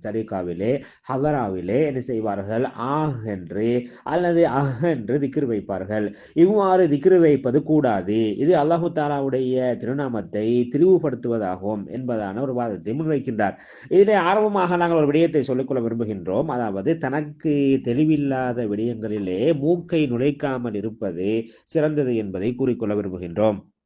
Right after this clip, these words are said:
அவ்வாறான விடயங்களை பற்றி பேசி மூக்கை உடைத்துக் கொள்வதை விட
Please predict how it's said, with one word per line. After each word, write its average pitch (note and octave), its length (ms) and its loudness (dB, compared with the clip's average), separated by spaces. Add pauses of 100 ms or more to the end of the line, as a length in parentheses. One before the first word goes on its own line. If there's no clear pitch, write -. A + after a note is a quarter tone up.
(480)
அவ்வாறான F#3 640 2
விடயங்களை D#3+ 440 0
பற்றி B2+ 260 -2
பேசி D#3 600 2
மூக்கை E3 440 2
உடைத்துக் C3 380 0
கொள்வதை A#2+ 360 0
விட G#2+ 220 0